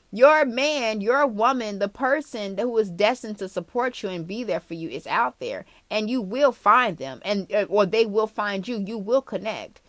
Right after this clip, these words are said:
You know, it's inevitable. You just gotta be positive, optimistic, and know that you deserve more. All right? I love you girls deeply and dearly. Thank you so much for listening to this episode.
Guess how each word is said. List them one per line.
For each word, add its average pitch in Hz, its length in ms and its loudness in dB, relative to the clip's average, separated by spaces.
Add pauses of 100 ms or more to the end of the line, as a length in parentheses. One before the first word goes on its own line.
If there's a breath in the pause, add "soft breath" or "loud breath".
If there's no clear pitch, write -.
(200 soft breath)
You 208 140 -8
know, 226 140 2
it's 240 220 0
inevitable. 254 600 -6
You 185 80 -6
just 196 140 -8
gotta 208 180 -2
be 208 140 -6
positive, 214 560 2
optimistic, 180 760 -2
and 151 120 -8
know 160 160 -6
that 156 180 -14
you 170 40 -14
deserve 123 380 -10
more. 131 320 -14 (300)
All 101 100 -4
right? 214 260 0 (460 loud breath)
I 175 80 0
love 226 160 6
you 240 80 -6
girls 214 240 0
deeply 214 340 -10
and 202 100 -8
dearly. 214 320 -4
Thank 208 280 -8
you 196 60 -8
so 196 180 -6
much 196 220 -6
for - 120 -6
listening 190 340 -8
to 196 100 -14
this 170 180 -12
episode. 233 580 -4